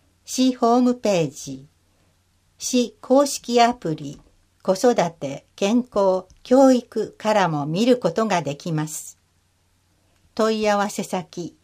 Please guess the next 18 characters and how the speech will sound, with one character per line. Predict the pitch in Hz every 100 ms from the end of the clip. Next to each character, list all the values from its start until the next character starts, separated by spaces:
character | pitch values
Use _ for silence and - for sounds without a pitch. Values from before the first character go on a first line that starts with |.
| _ _ _ _ -
健 | 262 277
康 | 269 254 240
づ | 233 247
く | 233
り | 165 156
推 | - 202 233
進 | 226 190 180 165
課、 | - 160 156 _ _ _ _ _ -
電 | 185 190 180
話、 | 180 170 - _ _ _ _
八 | 196 190 - 269
一 | 277 - 165
二 | 175 180
の | 156 151 - _ _
二 | 220 254 269
三 | 269 262 226 156
七 | 151 185 208
二。 | 196 185 170 131